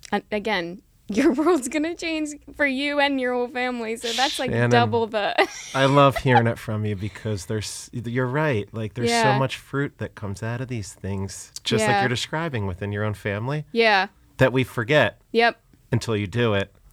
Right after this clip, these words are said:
Speaker 1: I almost have to sit down and write the th-, I'm like, "God, just show me what you did," because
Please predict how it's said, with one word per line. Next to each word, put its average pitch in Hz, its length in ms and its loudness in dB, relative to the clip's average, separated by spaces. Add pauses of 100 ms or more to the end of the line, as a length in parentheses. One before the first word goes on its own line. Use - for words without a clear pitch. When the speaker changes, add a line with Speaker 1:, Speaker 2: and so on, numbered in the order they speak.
(140)
Speaker 1:
I 254 120 6
almost 302 360 0
have 302 140 -2
to 240 120 -2
sit 220 260 -2
down 214 320 -2
and 196 180 -8
write 185 400 -4 (680)
the 220 120 2
th-, - 180 -14
I'm 226 120 -2
like, 214 160 -4
"God, 185 280 -4
just 196 160 -6
show 226 260 -2
me 233 160 0
what 214 160 -2
you 202 160 -6
did," 180 320 -4
because 185 260 -6